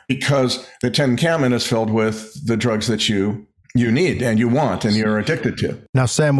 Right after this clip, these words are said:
Speaker 2: when you're putting together your books, this article, are you going and, and, like, spending time in these encampments, talking to people, interviewing them? You know, how, how are you putting some of this together?
Speaker 1: Yes, that's a good question. But I, I would say that probably more effective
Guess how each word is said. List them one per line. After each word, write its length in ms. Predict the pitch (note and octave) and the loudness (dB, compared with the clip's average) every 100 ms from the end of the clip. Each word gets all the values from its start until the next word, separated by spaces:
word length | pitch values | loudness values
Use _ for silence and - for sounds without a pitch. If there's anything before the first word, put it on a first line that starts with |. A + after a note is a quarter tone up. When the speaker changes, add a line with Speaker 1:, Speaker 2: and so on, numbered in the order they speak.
| C3 | 2
Speaker 2:
when 180 | B2+ D3 | 0 2
you're 120 | E3 | 0
putting 440 | G3+ F#3+ E3 C#3 | 0 2 2 0
together 360 | A#2+ B2 C3 B2 | 0 0 2 2
your 140 | G#2+ | 0
books, 440 | F#2 G#2 G2+ - - | 0 0 -2 -6 -2
this 200 | F#2+ F#2+ | -2 0
article, 500 | G2 G2 - F#2+ F#2 - - - - - G#2 | 0 0 0 -2 -4 -12 -20 -20 -16 -8 -4
are 140 | - A2+ | 0 2
you 220 | A#2+ E3+ | 2 2
going 340 | C3+ A#2+ C3 | 0 0 2
and, 180 | A#2 G2+ | 2 0
and, 100 | G2+ | 0
like, 160 | G2 F#2+ | 0 -2
spending 320 | - G#2+ G#2 | -2 0 0
time 400 | F#2 G2+ G2+ A2+ | 0 0 0 0
in 160 | - G#2+ | 2 2
these 140 | A#2+ | 2
encampments, 540 | A2+ G#2+ A#2 G2+ A2+ - | 0 0 0 2 0 0
talking 300 | G#2 G#2 A2+ | -2 0 -2
to 60 | |
people, 300 | G#2+ A2+ G#2 | 0 0 0
interviewing 540 | G2+ A2+ A2 A2+ A2+ A2+ | 0 0 2 2 2 2
them? 420 | A2 A2 A2 A2 - _ _ - | 2 2 0 -2 -8 _ _ -4
You 100 | G#2+ | 0
know, 80 | G2+ | 0
how, 120 | A2+ | 0
how 160 | - | 0
are 100 | C#3 | 0
you 120 | C#3+ A#2 | 0 0
putting 260 | - A#2+ | 0 0
some 140 | A2+ A2 | 0 0
of 60 | |
this 140 | G2+ - | 0 -2
together? 400 | G#2 G#2 F2 - _ _ | -2 0 -2 -6 _ _
Speaker 1:
Yes, 460 | C#3+ D#3 A#2+ - - | 0 2 0 -2 -4
that's 260 | D#3 C#3 | -2 0
a 40 | D3+ | 0
good 220 | D3+ D#3 | 0 0
question. 440 | D#3 D3 C#3+ C#3 | 0 0 2 0
But 180 | A2+ C#3 | 2 2
I, 40 | C3+ C#3+ | 2 2
I 140 | D3 | 0
would 140 | C#3+ | 0
say 280 | C3+ - G#3 | -2 0 2
that 280 | F#3+ D3 - | 2 -2 -6
probably 540 | - E3 E3+ F3+ D#3+ | -2 0 2 0 0
more 320 | C3 C3 C#3+ C3 | 2 2 2 0
effective 760 | - B2+ A2 - D#3+ E3 - | -2 -4 -4 -2 -2 -4 -8